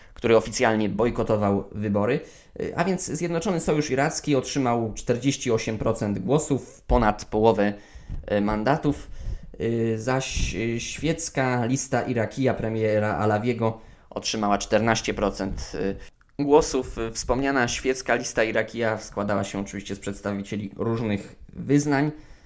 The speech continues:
Dobry wynik uzyskał też Demokratyczno-Patriotyczny Front Kurdystanu, zrzeszający zarówno Partię Demokratyczną Kurdystanu, jak i Patriotyczną Unię Kurdystanu, a także inne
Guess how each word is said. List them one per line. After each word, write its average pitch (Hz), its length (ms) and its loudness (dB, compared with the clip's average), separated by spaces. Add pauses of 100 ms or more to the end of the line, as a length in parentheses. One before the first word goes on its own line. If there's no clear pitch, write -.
(220)
Dobry 170 440 4
wynik 131 400 2 (280)
uzyskał 127 560 0
też - 560 -4 (320)
Demokratyczno-Patriotyczny 160 1600 2
Front 143 360 2
Kurdystanu, 131 760 0
zrzeszający 117 720 0
zarówno 107 560 0 (160)
Partię 156 340 0
Demokratyczną 135 520 0
Kurdystanu, 104 640 2
jak 123 200 2
i - 40 -12
Patriotyczną 143 680 2
Unię 117 180 0
Kurdystanu, 107 580 -2
a 98 40 0
także 104 380 -2 (280)
inne 113 380 2